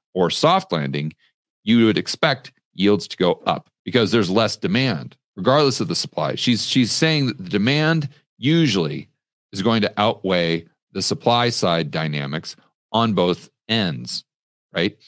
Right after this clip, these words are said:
So now that we see yields coming back,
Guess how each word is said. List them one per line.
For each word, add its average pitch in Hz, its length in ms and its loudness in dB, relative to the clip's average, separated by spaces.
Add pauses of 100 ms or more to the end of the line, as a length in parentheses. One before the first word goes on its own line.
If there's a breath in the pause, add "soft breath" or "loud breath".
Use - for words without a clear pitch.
(340 loud breath)
So - 140 0
now 127 280 2
that 135 160 0
we 110 220 0
see 104 500 -2
yields 107 380 -2
coming 101 320 -4
back, 95 160 -2